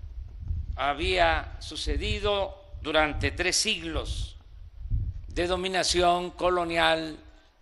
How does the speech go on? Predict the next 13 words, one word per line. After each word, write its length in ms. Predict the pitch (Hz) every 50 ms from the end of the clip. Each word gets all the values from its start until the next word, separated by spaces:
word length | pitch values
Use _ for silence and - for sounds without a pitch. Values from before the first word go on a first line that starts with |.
| _ _ _ _
española. 880 | 170 170 170 - - 180 170 156 160 160 156 139 107 98 - - - - - - - - _ _ _ _ _ - - - - - - - - - - - - - - - - - _ - - - - - - - - - - - - - - -
Por 140 | 170 196 233
eso 260 | 254 247 - 254 220
fue 400 | - - 214 233 214 156 110 - - - - - - - _ _ _ _ _ _ _ _ _ _ _ _ _
la 120 | - 170
intervención 580 | 175 165 165 165 160 165 165 151 - - 175 170
francesa. 680 | - 156 160 143 123 - 107 95 90 - - - - - _ _ _ _ _ _ _ _ _ _ _ _ _ _ - _ _ _ _ _ _ - _ _ _ - - _ _ _ _ _ _ _ _ _ - - - - _ _ - _ _ _
Y 160 | - 160 185 190
es 440 | 208 208 - - - - - - - _ _ _ _ _ _ _ _ _ _ _ _ _ _ _ 135
una 120 | 156 180 180
etapa 420 | 170 196 196 202 196 - 220 220
muy 240 | 208 185 190 208 202
vergonzosa 1000 | 185 190 190 190 170 175 190 190 190 - - 208 208 214 208 - 233 226 -